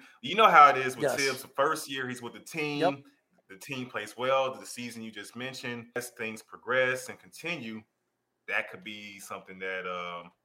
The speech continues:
Speaker 1: might be interesting. And maybe the guys, we'll see if they really warm up to Tibbs and if, uh, everything works out, 'cause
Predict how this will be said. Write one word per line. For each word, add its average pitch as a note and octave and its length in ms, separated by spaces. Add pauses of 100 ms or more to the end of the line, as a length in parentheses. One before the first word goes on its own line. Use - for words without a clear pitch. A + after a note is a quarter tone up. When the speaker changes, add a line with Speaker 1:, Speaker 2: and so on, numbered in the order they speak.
(120)
Speaker 1:
might G2 200
be E2+ 140
interesting. F2+ 520
And F2 260 (320)
maybe F#2+ 200
the F#2+ 100
guys, F#2 520
we'll G2 100
see F#2+ 220
if F2+ 80
they F#2 120
really F2+ 360 (280)
warm F#2 340
up F#2 160
to - 80
Tibbs F#2 480
and E2+ 240 (340)
if, F#2 200
uh, F#2 240
everything F#2 640
works F2+ 260
out, F2+ 300
'cause F2 380